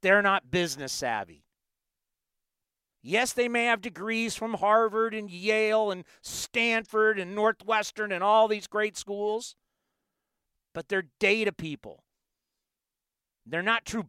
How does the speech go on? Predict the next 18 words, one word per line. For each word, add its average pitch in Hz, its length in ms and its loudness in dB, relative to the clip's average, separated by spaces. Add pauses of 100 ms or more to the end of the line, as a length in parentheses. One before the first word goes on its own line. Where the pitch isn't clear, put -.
business 175 500 2
people. 110 460 -14 (1300)
Who 262 460 0 (140)
in 202 180 -6
the 185 100 0
world 165 840 0 (520)
would 160 300 -6
put 208 220 0
an 175 140 -4 (120)
email, 151 800 -4 (1000)
put 262 220 -2
it 254 120 -2
in 190 160 0
writing, 185 920 0 (920)
and 208 140 -2
it 226 120 -4
takes 240 360 -2
only 226 340 0